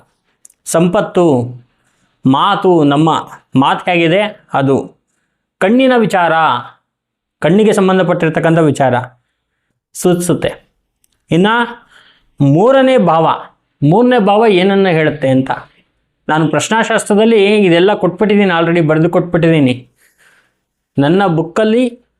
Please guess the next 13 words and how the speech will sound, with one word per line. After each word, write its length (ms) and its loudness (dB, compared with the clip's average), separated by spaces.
ಏನಿದೆ 720 0
ಅದನ್ನೇ 460 2
ನಿಮ್ಗೆ 280 2
ಪಾಠ 240 -4
ಮಾಡುವಂಥದ್ದು, 1080 -2
ನಾನು 280 0
ಬರೆದಿರ್ತಕ್ಕಂಥ 680 0
ಬುಕ್ಕು. 500 -2
ಅಂತಹ 420 0
ಒಂದು 540 0
ಪುಸ್ತಕದಲ್ಲಿರ್ತಕ್ಕಂಥದ್ದನ್ನ 1200 0
ಹೇಳ್ತಾ 340 0
ಇದ್ದೀನಿ. 280 0